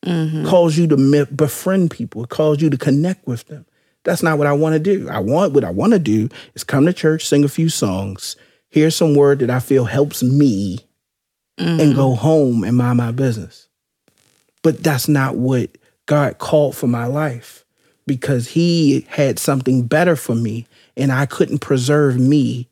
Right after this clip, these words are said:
Speaker 2: for the sake of it.
Speaker 1: Mm-hmm.
Speaker 2: And all of us are like that.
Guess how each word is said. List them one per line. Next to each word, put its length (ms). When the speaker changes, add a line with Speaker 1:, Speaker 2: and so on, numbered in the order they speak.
Speaker 2:
for 160
the 120
sake 360
of 100
it. 120
Speaker 1:
Mm-hmm. 400
Speaker 2:
And 140
all 220
of 80
us 160
are 60
like 260
that. 140